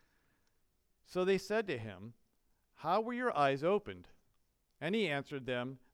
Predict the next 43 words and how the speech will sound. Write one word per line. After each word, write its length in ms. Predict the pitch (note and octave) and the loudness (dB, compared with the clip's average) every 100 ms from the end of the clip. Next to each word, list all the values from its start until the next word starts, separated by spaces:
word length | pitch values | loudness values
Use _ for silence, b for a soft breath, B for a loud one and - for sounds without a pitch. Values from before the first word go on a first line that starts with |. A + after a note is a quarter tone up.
| - | -8
"The 80 | C#3 | -4
man 360 | C#3+ D#3 G3+ | 0 0 0
called 300 | A3 G3+ G#3 | 0 0 0
Jesus 480 | D3+ D#3+ D3+ C3+ C3 | -2 -4 -4 -4 -6
made 380 | C#3 C#3 D#3+ F#3 | -6 -2 -2 -2
mud 320 | D#3+ D3+ C3+ | 0 2 2
and 160 | C3 C3+ | 0 -4
anointed 440 | C3+ C#3 D#3 E3+ | -4 -4 -4 -6
my 220 | D3 C#3+ C3+ | -2 -2 -2
eyes 360 | C3+ C3+ B2+ | 0 0 0
and 120 | B2 | -6
said 280 | A#2 D#3 D3+ | -6 -4 -2
to 80 | C3 | -4
me, 180 | A#2+ A2+ | -6 -8
'Go 380 | A#2 A2+ D#3+ F3+ | -8 2 4 4
wash 500 | D#3+ D#3+ D#3 D#3 - | 6 6 6 4 -8
to, 160 | - C#3 - | -16 -16 -10
or 100 | D#3 | -6
go 220 | C#3+ F3 G#3+ | 0 2 2
to 80 | |
Siloam 440 | G#3 F3+ D#3 D3 C#3+ | 2 2 2 2 0
and 140 | B2+ | -4
wash.' 460 | C3+ D3+ A2 - - _ _ _ | 0 2 2 -4 -18 _ _ _
So 160 | - C3+ | -4 0
I 80 | |
went 260 | C3+ C3 D#3+ | 2 0 -2
and 140 | F3 | -2
washed 380 | F3+ A#3 D3+ - | 2 4 4 0
and 100 | C3+ | -6
received 360 | B2+ - D#3+ D3 | -6 -6 -8 -4
my 140 | D3+ | -4
sight." 420 | C#3+ F#3 F3+ G#2+ - _ _ _ _ _ _ _ _ | -4 0 0 0 -8 _ _ _ _ _ _ _ _
And 80 | D#3 | -2
they 120 | F#3 | 0
said 240 | F#3 A3 A#3 | 2 2 2
to 100 | F#3 | 0
him, 260 | C3+ G#2+ F#2 _ _ _ _ | -2 -6 -12 _ _ _ _
"Where 300 | - D#3 C#4 | -6 0 2
is 260 | F4 E4 F3 | 0 -2 -4
he?" 260 | B2+ E2+ _ _ _ _ _ | -8 -10 _ _ _ _ _
And 100 | B2+ B2+ | -10 -6
he 120 | G#3+ | -6
said, 320 | - B2+ A#2 | -4 -4 -4